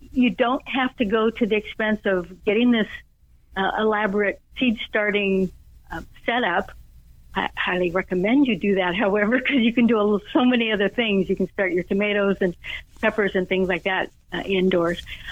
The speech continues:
but you don't have to. And if you just put it in a warm spot for germination, um, that works just fine. Then as soon as the seeds germinate, take that lid off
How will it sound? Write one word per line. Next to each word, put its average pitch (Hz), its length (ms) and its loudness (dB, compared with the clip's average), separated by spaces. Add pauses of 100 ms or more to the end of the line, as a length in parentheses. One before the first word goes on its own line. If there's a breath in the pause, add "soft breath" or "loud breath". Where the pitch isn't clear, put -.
(280 loud breath)
but 226 260 2
you 247 80 4
don't 214 200 4
have 190 260 -2
to. - 200 -4 (380 loud breath)
And 208 440 0
if 214 180 0
you 196 60 0
just 214 220 0
put 226 180 0
it 202 240 0
in 214 200 0
a 190 80 0
warm 214 520 2 (240)
spot 214 360 -2 (400)
for 196 260 2
germination, 202 760 0 (500)
um, 185 380 0 (120)
that 180 180 0
works 208 280 -4
just 196 200 -2
fine. 208 400 -2
Then 240 300 2
as 196 120 -2
soon 247 240 2
as 202 120 -2
the 190 340 0 (360)
seeds 220 180 0
germinate, 202 500 0
take 196 260 -6
that 175 200 -4
lid 196 280 0
off 185 280 0